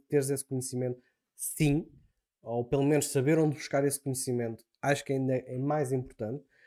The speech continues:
mas estudar aquilo só para aquela certificação, eu achei a certificação muito fora do contexto, ou fora da realidade. Pelo menos foi essa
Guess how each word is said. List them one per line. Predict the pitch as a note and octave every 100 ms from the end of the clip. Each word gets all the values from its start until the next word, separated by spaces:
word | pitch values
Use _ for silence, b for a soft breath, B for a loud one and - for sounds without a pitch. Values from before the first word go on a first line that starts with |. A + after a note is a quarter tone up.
| b b
mas | C3+ C#3+
estudar | - - D#3 F#3
aquilo | F#3 F#3 E3 D3 C3
só | B2 - E3
para | E3 D#3+
aquela | D3+ D#3 D3+
certificação, | D3+ C3+ - C3+ B2+ C#3+ C#3+
eu | C#3 C#3
achei | C3+ D3 C#3+
a |
certificação | C#3+ - - - C3+
muito | C3+ C#3 C3+
fora | - C#3 C3+
do | C3
contexto, | C3+ B2+ G2 - - A2 G#2+ G#2+ G#2+
ou | - A#2 A2+
fora | - C3
da | A#2+ B2+
realidade. | B2+ A#2+ A2+ G2+ - b _
Pelo | B2
menos | C3+ C3+
foi | - C#3
essa | C3+